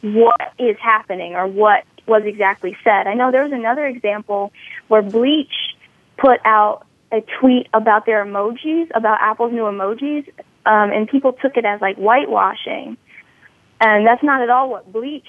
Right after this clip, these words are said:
the company, was going for. But because of social media, because of the out-, the, the, the outpour of anger about this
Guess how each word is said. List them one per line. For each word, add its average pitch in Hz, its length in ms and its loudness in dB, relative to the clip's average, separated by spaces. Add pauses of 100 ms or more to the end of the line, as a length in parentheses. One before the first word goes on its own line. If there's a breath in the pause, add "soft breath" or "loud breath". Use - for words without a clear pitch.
the - 80 -4
company, 269 480 0
was 190 240 -8
going 285 380 0
for. 190 400 -4
But 214 260 -2
because 320 400 0
of 277 160 -10
social 220 340 -4
media, 269 400 0
because 240 280 -2
of 226 80 -2
the 202 140 -10 (100)
out-, 330 300 2 (260)
the, 196 460 2
the, 202 260 0 (140)
the - 160 0
outpour 220 560 2
of 185 340 -4 (960 loud breath)
anger 220 680 6 (120)
about 208 420 0
this 202 120 -8